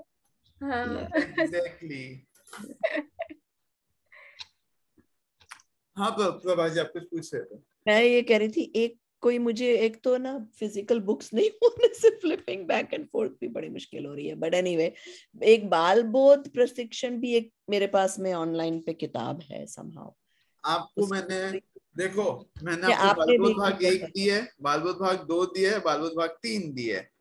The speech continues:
Speaker 2: और मैंने आपको एक पीडीएफ़ WhatsApp किया है।
Speaker 3: हाँ, वो
Speaker 2: अगर आप
Speaker 3: right,
Speaker 2: इन
Speaker 3: याद
Speaker 2: चार
Speaker 3: है मुझे।
Speaker 2: किताब से बाहर गए, तो कंफ्यूज होने के लिए ready हो जाओ।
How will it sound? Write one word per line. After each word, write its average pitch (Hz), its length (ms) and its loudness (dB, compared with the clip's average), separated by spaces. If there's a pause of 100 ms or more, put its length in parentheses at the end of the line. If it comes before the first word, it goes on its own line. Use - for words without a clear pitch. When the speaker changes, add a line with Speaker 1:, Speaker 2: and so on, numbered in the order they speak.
(140)
Speaker 2:
और 160 80 -6
मैंने 185 180 -4
आपको 196 160 -2
एक 202 200 -4
पीडीएफ़ 214 420 0
WhatsApp 190 480 -2 (100)
किया 85 220 -14
है। - 80 -20 (1500)
Speaker 3:
हाँ, 180 240 0
वो 185 200 -2
Speaker 2:
अगर 214 120 4
आप 208 200 0
Speaker 3:
right, 147 180 0
Speaker 2:
इन 233 260 -4
Speaker 3:
याद 180 160 6
Speaker 2:
चार 202 60 4
Speaker 3:
है 220 60 2
मुझे। 214 120 -2
Speaker 2:
किताब 214 300 2
से 233 160 2
बाहर 185 440 0
गए, 190 280 0 (680)
तो 220 80 2
कंफ्यूज 202 500 -4
होने 180 200 0
के 170 80 -8
लिए 190 180 2
ready 131 180 -2
हो 101 120 -8
जाओ। - 220 -18